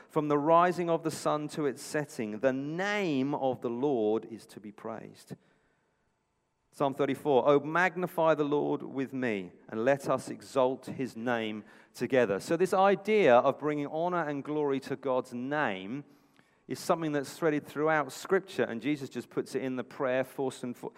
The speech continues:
first and foremost, highlighting its importance. So why is it so important about God's name? Why are we gonna, why is that bit being picked? Why should that be hallowed other than anything else? Well, if we think back to last term,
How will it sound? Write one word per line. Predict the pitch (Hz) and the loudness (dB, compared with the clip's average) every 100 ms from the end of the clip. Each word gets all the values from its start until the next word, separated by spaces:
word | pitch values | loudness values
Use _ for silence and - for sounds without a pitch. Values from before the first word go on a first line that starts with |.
| - | -20
first | - 156 151 | 2 2 2
and | 135 | -2
foremost, | 160 151 113 - | 0 2 2 0
highlighting | - 156 147 135 135 139 | 2 4 6 4 2 -8
its | 123 | -8
importance. | 135 - 170 - 113 | -8 -4 -4 -4 -12
So | - 151 151 - - - - | 2 2 2 -6 -20 -20 -20
why | - 156 220 254 | -10 4 6 8
is | 262 | 4
it | 180 | -2
so | - 202 | 2 2
important | 196 - 202 185 123 | 2 0 2 2 2
about | 120 147 135 | 2 0 0
God's | 151 151 - | -2 -2 -4
name? | 165 180 131 117 | -2 -2 0 0
Why | 151 185 | 0 0
are | |
we | 170 165 | -2 -2
gonna, | 160 151 151 - - _ _ - | 0 0 -2 -16 -20 _ _ -16
why | 135 143 185 | 2 6 6
is | 143 | 6
that | 160 175 170 | 4 2 4
bit | 131 - - | 0 0 -4
being | 143 131 127 | -4 -2 -6
picked? | - - 117 | -4 -4 -4
Why | 131 160 | 0 0
should | 170 - 143 110 | 0 -8 -8 0
that | 147 175 - 101 | 2 2 -4 -6
be | 120 | -4
hallowed | 113 151 139 104 104 131 - - - - | 0 2 6 6 6 2 -4 -20 -4 0
other | 143 143 | 4 4
than | 143 143 | 2 0
anything | 143 143 139 - 143 143 - - | -2 -2 -2 -2 -4 -4 -14 -4
else? | - 139 110 135 | 4 4 4 0
Well, | 175 | -2
if | - | -2
we | 226 196 - - | -6 -6 -10 -4
think | 196 156 | -2 4
back | 165 143 | 4 4
to | - | 2
last | 131 147 175 180 - | 4 8 8 6 0
term, | 202 208 226 | 2 2 -2